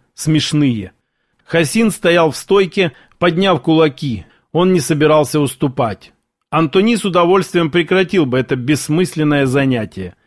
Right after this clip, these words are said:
Хасин был готов согласиться с ним. Тут дверь заходила на петлях. Хасин сделал шаг в сторону.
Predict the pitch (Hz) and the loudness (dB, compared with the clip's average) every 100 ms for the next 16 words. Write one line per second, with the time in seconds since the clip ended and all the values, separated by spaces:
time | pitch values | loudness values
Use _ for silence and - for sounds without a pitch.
0 | _ - 165 160 214 214 156 160 143 143 | _ -2 -2 0 0 2 2 2 2 2
1 | 190 180 170 _ _ - 170 160 160 131 | 2 2 -2 _ _ -4 -2 2 2 2
2 | 156 127 147 - 139 123 90 76 _ _ | -4 -2 -4 -2 -2 -2 -6 -14 _ _
3 | _ _ _ 220 247 - - 131 156 202 | _ _ _ 0 0 -4 -10 -4 0 2
4 | 175 156 - 147 151 165 156 147 - 139 | 2 -2 -2 -2 2 2 2 0 0 -2
5 | 120 95 87 - _ _ _ _ - 165 | -2 -8 -14 -18 _ _ _ _ -2 -2
6 | - 214 165 127 165 175 156 160 143 - | 2 0 0 0 2 2 0 0 -2 -6
7 | - 139 117 98 90 | -2 -2 -2 -6 -12